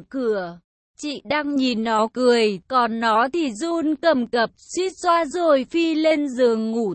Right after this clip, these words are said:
tiếp. Bố nó thấy chị sang thì cũng dậy, nói gì đó, còn nó thì kệ, mấy khi được nướng, chị hiểu nó mệt nên cũng chẳng nỡ. Trách đi nấu cơm luôn, mười hai giờ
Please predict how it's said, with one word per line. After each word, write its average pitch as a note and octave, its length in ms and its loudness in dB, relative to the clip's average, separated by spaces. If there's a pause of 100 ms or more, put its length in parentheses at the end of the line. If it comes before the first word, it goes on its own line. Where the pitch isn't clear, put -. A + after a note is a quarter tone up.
(120)
tiếp. F4 240 -4 (100)
Bố A3+ 280 2
nó A#3+ 300 2
thấy C4 340 0
chị A3 180 -4 (160)
sang D#4 400 0
thì C4+ 200 -2
cũng B3 260 -6
dậy, C#4 440 0
nói A3 300 -2
gì B3+ 320 -4
đó, A#3 380 2
còn C#4+ 320 4
nó C4 340 0
thì D4+ 280 -2
kệ, A#3 360 0
mấy B3 400 0
khi F4 160 -2
được B3+ 320 2
nướng, B3 480 2 (180)
chị D4 220 -6
hiểu B3+ 360 2
nó A3+ 280 0
mệt C#4+ 260 -2 (100)
nên D4+ 320 2
cũng B3+ 280 -2
chẳng A3+ 380 -2
nỡ. A#3+ 380 -4 (460)
Trách F4+ 180 -4 (120)
đi D4 220 -2
nấu B3+ 340 0
cơm D#4 260 0
luôn, C#4 580 2
mười B3+ 420 2
hai C#4+ 320 -4
giờ A3+ 320 2